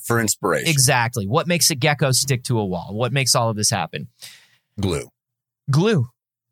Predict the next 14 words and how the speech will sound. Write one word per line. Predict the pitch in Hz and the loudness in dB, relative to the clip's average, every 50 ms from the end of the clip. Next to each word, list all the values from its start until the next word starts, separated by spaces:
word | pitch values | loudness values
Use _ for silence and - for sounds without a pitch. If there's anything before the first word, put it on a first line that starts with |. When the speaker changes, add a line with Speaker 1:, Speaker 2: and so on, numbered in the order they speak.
| _ _ _ _ - | _ _ _ _ -4
Speaker 2:
And | - 170 160 160 | 0 2 4 4
the | 156 | 4
geckos | - 175 175 - 185 185 156 | 2 0 0 2 2 2 2
have | 170 151 | 2 2
been | 170 151 | 2 2
hiding | 147 190 214 196 139 127 | 2 2 2 2 0 -4
it. | 120 - _ - - - - - - - - - - | -6 -10 _ -10 -8 -8 -6 -8 -10 -14 -18 -18 -12
<sighs> | - - - - - - - - _ - - - _ _ _ _ _ _ _ _ _ _ _ _ _ _ _ _ _ _ | -12 -12 -12 -10 -12 -12 -12 -14 _ -20 -20 -20 _ _ _ _ _ _ _ _ _ _ _ _ _ _ _ _ _ _
That's | - 131 139 160 156 - | -6 -2 -2 0 0 0
what | 165 139 | 0 2
you | 151 165 | 2 2
never | 165 156 160 | 4 4 4
see. | 147 - - 208 160 - - _ _ _ _ _ _ _ _ _ _ _ _ _ - | 2 2 2 2 -2 -4 -8 _ _ _ _ _ _ _ _ _ _ _ _ _ -4
Speaker 1:
Yeah. | - 110 104 92 | 0 0 0 0